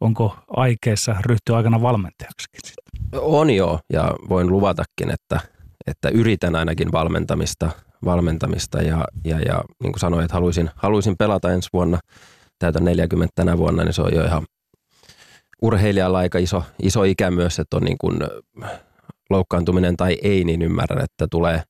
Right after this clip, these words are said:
Speaker 2: tulee vähän hitaammaksi ja tulee vaikeuksia siellä kentällä enemmän ja enemmän ja,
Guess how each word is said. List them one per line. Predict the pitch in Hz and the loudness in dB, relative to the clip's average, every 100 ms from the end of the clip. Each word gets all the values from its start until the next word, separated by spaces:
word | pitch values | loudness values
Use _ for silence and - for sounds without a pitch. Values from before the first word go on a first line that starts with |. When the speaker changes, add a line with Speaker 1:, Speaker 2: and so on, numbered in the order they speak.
| _ _ _ _ _ _ - | _ _ _ _ _ _ -4
Speaker 2:
tulee | 90 85 | 0 0
vähän | 80 85 82 80 - _ _ _ - | 0 0 -2 -4 -14 _ _ _ -6
hitaammaksi | - 92 92 90 - 95 | 0 0 0 -2 -2 0
ja | 90 85 _ - | 0 -2 _ -4
tulee | 92 90 | 0 2
vaikeuksia | 90 90 87 87 - | 2 0 0 -2 -2
siellä | 90 87 | 0 2
kentällä | 87 87 85 | 0 0 0
enemmän | 87 90 87 | 2 2 2
ja | 87 | 2
enemmän | 90 90 90 87 | 2 2 2 2
ja, | 87 | 2